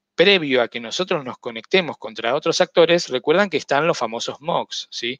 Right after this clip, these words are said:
Es decir, todavía el actor puede ser que no esté, y yo tengo un mock que simula ser ese actor. Entonces yo puedo probar mis contratos, ¿sí?, que hice con este actor, y lo puedo chequear,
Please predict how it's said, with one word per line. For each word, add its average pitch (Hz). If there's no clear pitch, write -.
Es 131
decir, 127
todavía 117
el 156
actor 127
puede 135
ser -
que 156
no 160
esté, 143
y 135
yo -
tengo 185
un 139
mock 143
que 226
simula 165
ser 131
ese 120
actor. 110
Entonces 214
yo 226
puedo 202
probar 135
mis 123
contratos, 117
¿sí?, 131
que -
hice 139
con 127
este 143
actor, 143
y 202
lo 214
puedo 254
chequear, 208